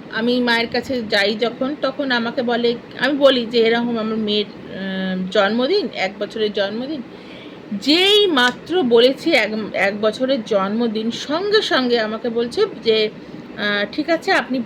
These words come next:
ভোগের জন্য কিছু এখানে মূল্য ধরে দিন।" আমার সাধ্য মতন আমি আমার, আহ, কিছু মূল্য দিই, তাতে ওনারা একদমই খুশি হন না। ওনারা সেই সময় দু হাজার, আহ, দশ সালে ডিমান্ড করেন যে মি-,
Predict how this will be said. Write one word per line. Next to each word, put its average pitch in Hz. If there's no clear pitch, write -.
ভোগের 247
জন্য 262
কিছু 311
এখানে 226
মূল্য 294
ধরে 196
দিন।" 165
আমার 359
সাধ্য 233
মতন 302
আমি 277
আমার, 254
আহ, 214
কিছু 277
মূল্য 233
দিই, 190
তাতে 285
ওনারা 262
একদমই 202
খুশি 226
হন 190
না। 180
ওনারা 262
সেই 294
সময় 214
দু 294
হাজার, 294
আহ, 208
দশ 247
সালে 370
ডিমান্ড 254
করেন 302
যে 330
মি-, 240